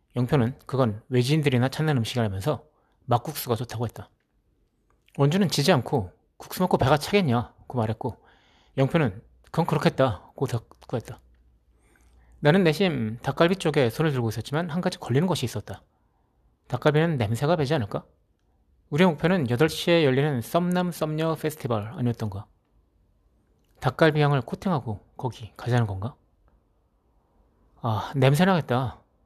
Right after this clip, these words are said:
원준이 갑자기 생각난 듯 이야기했다. "지원이는 먹고 싶은 거 없어?" 영표가 물었다. 지원은 이제야 묻냐는 듯한 표정으로 경쾌하게 대답했다.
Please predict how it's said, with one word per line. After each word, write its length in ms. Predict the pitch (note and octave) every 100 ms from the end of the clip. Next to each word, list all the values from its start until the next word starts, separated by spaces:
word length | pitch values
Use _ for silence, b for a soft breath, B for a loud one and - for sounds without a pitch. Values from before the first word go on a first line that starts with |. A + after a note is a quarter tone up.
| _ _ _ _ _ _ _ _
원준이 260 | C#3 C3+ C3
갑자기 300 | B2+ C3+ A#2+
생각난 360 | B2 A#2+ A2+ A2+
듯 100 | -
이야기했다. 500 | C3 A2+ G#2 - - _ _ _ _ _ _ _ _ _ -
"지원이는 340 | - C#3+ E3
먹고 200 | D#3+ C3+
싶은 200 | C3+ -
거 60 | D#3
없어?" 320 | - D3+ G3 - _ _ _ _ _ C3
영표가 320 | B2+ D3 E3
물었다. 380 | B2+ - F#2+ - _ _ _ _ _ _ _ _ -
지원은 500 | C#3+ C#3+ C3 G#2 - _ _ - - -
이제야 320 | C3 B2+ E3
묻냐는 560 | C#3 B2 A#2+ A2+ B2 G#2+
듯한 360 | A2 - A2+ -
표정으로 480 | C3 C3+ G#2 C3+ -
경쾌하게 540 | - A#2 - A#2+ F#2 - -
대답했다. 460 | A#2+ - - G2